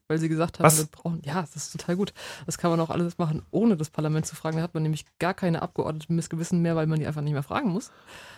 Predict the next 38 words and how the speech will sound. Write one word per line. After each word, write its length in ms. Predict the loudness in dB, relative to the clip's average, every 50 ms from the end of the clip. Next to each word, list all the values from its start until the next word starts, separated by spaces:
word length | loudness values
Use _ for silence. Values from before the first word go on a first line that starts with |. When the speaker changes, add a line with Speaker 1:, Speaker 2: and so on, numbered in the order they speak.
| -2
Speaker 1:
Da 80 | -2 0
kann 160 | 2 2 4
man 80 | 6 6
nämlich 220 | 6 6 4 4
einfach 180 | 0 0 0 -2
sagen, 300 | 0 0 0 2 2 2
wir 100 | 2 2
haben 100 | 2 0
jetzt 160 | -2 -2 -4
diese 220 | -4 -2 -2 -2
Cybersicherheitsstrategie 1500 | -2 -4 -6 -4 -2 0 0 0 0 0 0 0 0 0 0 -2 -4 -6 -8 -6 -6 -4 -2 -4 -2 -2 -2 -2 -2 -4 _ -16 -20 -20 -20 -20 -10 _ -2
und 100 | 0 2
da 60 | 2
gehen 260 | 2 4 4 4 4
wir 60 | 4
her 320 | 2 2 2 2 4 4 2
und 140 | 2 2
sagen, 220 | 0 0 0 2 0
wir 80 | 0
brauchen 280 | -2 -2 -2 -2 0 0
diese 180 | 0 0 0 -2
Behörde, 520 | -2 -2 -2 0 0 2 2 2 4 2
um 120 | 2 2
unsere 380 | 0 -2 -4 -4 -4 -6 -4 0
Anstrengungen 800 | 0 0 0 0 -4 -8 -6 -4 0 2 2 4 4 2 2 0
zu 180 | -4 -6 -8
bündeln. 560 | -6 -2 2 4 4 4 4 4 2 4 4
Wir 80 | 4 2
brauchen 320 | 2 2 0 0 0 0
aber 220 | 0 0 0 -2 -2
keine 360 | -2 -2 0 2 4 4 4
neue 280 | 4 4 4 4 2 2
gesetzliche 480 | 2 0 -2 -4 -4 -6 -6 -4 -4
Grundlage, 680 | -2 2 2 2 2 2 0 0 0 2 2 2 2
weil 140 | 2 2 0
keine 400 | 0 -2 -2 0 2 2 2 2
Behörde 420 | 2 0 0 2 2 2 2 0 -2
bekommt 540 | -2 _ -10 -12 -10 -4 0 0 0 0